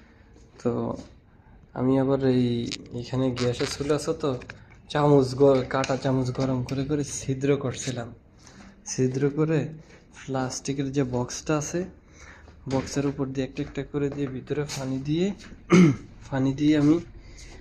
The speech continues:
আজকে প্রায় চার পাঁচ দিন হয়েছে রেখে দিছিলাম এগুলো, আরও বেশি হবে চার পাঁচ দিন। কিছু আছে পা-, দুই তিনটে এসছে মনে হয় চার পাঁচ দিনের বেশি হবে, আর এগুলো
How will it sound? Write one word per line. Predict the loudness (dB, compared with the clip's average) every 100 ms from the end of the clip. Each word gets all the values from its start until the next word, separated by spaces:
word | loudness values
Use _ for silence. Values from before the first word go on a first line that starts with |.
| -18 -6
আজকে | -6 -2 2 4 4 2
প্রায় | 0 0
চার | 0 0 0
পাঁচ | -2 0
দিন | 2 2
হয়েছে | 4 4
রেখে | 4 2
দিছিলাম | 0 0 2 2
এগুলো, | 2 0
আরও | 2
বেশি | 2 0 2
হবে | 2 2
চার | 0 -2 0
পাঁচ | -4 -4 -6
দিন। | -10 -10 -20 -20 -20 -20 -20 -20 -20 -20 -20 -14 0
কিছু | 0 4 4
আছে | 4 4 4
পা-, | 6 4 6 4
দুই | 2 0 2
তিনটে | 4 4 6 4
এসছে | 4 2
মনে | 4 6
হয় | 4
চার | 4 2
পাঁচ | 2 0
দিনের | 2 2 4
বেশি | 4 2 2
হবে, | 2 2 -2 -6 -18 -18 -20 -14 -6
আর | 0
এগুলো | 0 2 4